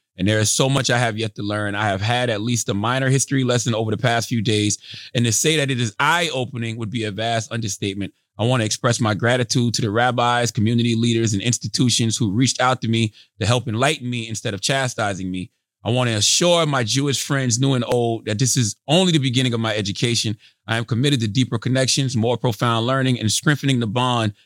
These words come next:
between our two cultures today and every day going forward. I'm gonna tell you why I don't have any problems with Nick Cannon apologizing, 'cause I see people giving him backlash for that.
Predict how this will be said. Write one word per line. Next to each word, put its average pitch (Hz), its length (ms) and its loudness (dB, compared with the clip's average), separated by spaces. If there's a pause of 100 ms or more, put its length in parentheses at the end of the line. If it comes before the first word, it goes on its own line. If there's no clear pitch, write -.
(140)
between 120 320 2
our 110 120 2
two 170 240 0
cultures 135 460 0
today 117 560 0 (440)
and 110 220 -4
every 131 360 0
day 110 440 -2 (260)
going 117 340 -2
forward. 92 460 -2
I'm 135 140 2
gonna 156 100 4
tell 165 160 0
you 135 200 -2
why 113 460 0 (460)
I 107 220 0
don't 113 300 -2
have 107 380 -2 (500)
any 170 240 2
problems 110 420 -2
with 101 140 -4
Nick 104 140 -8
Cannon 101 260 -4
apologizing, 95 640 -2
'cause 98 100 -2
I 101 60 0
see 120 180 -2
people 113 280 0
giving 107 240 0
him 101 120 0
backlash 107 460 0
for 107 100 -6
that. 101 200 -4